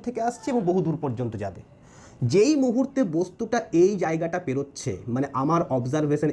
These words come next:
এখানে শুরু হচ্ছে, যেখানে অবজারভেশন শুরু হচ্ছে, মানে এখান থেকে আমরা দেখতে শুরু করছি, দেখতে শুরু করছি। যেহেতু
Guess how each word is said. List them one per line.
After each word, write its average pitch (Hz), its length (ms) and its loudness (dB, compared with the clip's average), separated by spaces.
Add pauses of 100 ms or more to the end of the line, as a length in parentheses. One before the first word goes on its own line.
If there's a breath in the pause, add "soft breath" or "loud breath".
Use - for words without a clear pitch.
এখানে 143 280 -4
শুরু 160 180 0
হচ্ছে, 180 260 -4 (400 loud breath)
যেখানে 233 340 4 (180)
অবজারভেশন 190 560 0
শুরু 175 200 2
হচ্ছে, - 320 -6
মানে 143 160 0
এখান 202 200 -2 (120)
থেকে 185 160 -2 (120)
আমরা 139 180 2 (680)
দেখতে 180 360 2 (160)
শুরু 165 180 2 (140)
করছি, 117 320 -4 (880)
দেখতে 143 480 0 (1300)
শুরু 135 360 2 (2500)
করছি। 147 640 0 (1000 loud breath)
যেহেতু 226 220 4